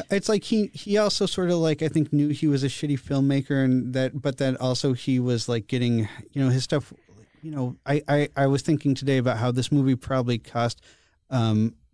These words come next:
a-, as much, if not more, to advertise than it did to produce, you know, because, I mean, like, you know, like, there, there were advertisements for this movie in comic books as well, and there, you know, like, uh,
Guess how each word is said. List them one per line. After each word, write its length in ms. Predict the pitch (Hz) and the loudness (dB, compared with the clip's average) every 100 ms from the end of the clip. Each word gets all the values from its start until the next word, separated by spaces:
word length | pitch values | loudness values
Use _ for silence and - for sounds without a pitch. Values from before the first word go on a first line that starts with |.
| _ _ _ _ - | _ _ _ _ -20
a-, 140 | 110 - | -18 -6
as 260 | 131 135 - | 0 0 2
much, 280 | 131 127 | 2 2
if 100 | 123 - | -2 0
not 200 | 117 117 | -2 0
more, 260 | 117 120 | 0 0
to 240 | 117 - - | -2 -4 -4
advertise 680 | 110 113 117 - 107 101 - | -2 -2 -4 -2 -2 -2 -2
than 100 | 110 | -2
it 120 | 98 | -2
did 180 | 117 107 | -6 -4
to 100 | 117 | -8
produce, 800 | - 104 120 131 101 101 - - - - _ | -8 -6 0 0 0 -2 -8 -10 -20 -20 _
you 180 | - 117 | -6 -2
know, 220 | 110 104 | 0 0
because, 360 | 107 120 117 107 | -2 -2 -2 -4
I 140 | - | 0
mean, 320 | 117 110 107 - | 2 2 0 -4
like, 160 | 120 | -10
you 300 | 151 120 139 | -8 -2 0
know, 140 | 113 104 | 2 0
like, 240 | 104 104 | -4 -6
there, 240 | 123 113 113 110 - | -6 -6 -6 -10 -14
there 260 | 117 117 | -6 -2
were 120 | 113 | -2
advertisements 760 | 92 107 113 123 120 117 127 120 | -2 -4 -4 -4 -4 -2 -2 -2
for 120 | 135 | -2
this 240 | 127 135 - | -2 -2 2
movie 380 | 135 135 139 | 2 2 0
in 140 | 139 139 | -2 -2
comic 340 | 139 139 143 | -2 -2 -2
books 180 | 147 - | -6 -12
as 160 | 156 170 | -12 -4
well, 300 | 214 135 107 | 0 0 0
and 180 | 107 | 0
there, 120 | 110 107 | -2 -2
you 140 | 120 | 0
know, 180 | 107 104 | 0 0
like, 260 | 107 107 | -2 -4
uh, 180 | 113 104 | -4 -4